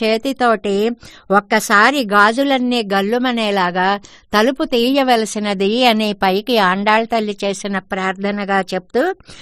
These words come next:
ఇందులో మనకి కోజి,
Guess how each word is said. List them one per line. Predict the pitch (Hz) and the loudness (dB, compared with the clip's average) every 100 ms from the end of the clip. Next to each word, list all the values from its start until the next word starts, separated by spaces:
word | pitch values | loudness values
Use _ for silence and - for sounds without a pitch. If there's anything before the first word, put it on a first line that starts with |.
| - - | -8 0
ఇందులో | 220 262 339 302 233 226 247 - - - | 2 4 4 4 4 4 0 -8 -20 -6
మనకి | 202 202 247 320 254 220 254 - _ - | -2 -2 -2 0 2 2 0 -6 _ -6
కోజి, | 226 233 262 262 311 339 359 | 2 4 6 4 0 -2 -4